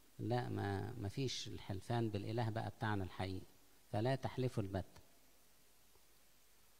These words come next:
وقال حتى: "لا تحلفوا بالسماء لأن موطئ قدمي"، ولا بال-،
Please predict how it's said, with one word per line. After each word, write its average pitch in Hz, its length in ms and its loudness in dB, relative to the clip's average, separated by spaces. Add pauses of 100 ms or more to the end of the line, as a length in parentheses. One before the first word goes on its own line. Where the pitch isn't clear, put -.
وقال 151 300 2
حتى: - 380 0
"لا 190 160 8
تحلفوا 175 500 4
بالسماء 147 540 4
لأن 135 340 2
موطئ 143 280 2
قدمي"، 123 400 4
ولا 151 200 6
بال-، 139 400 0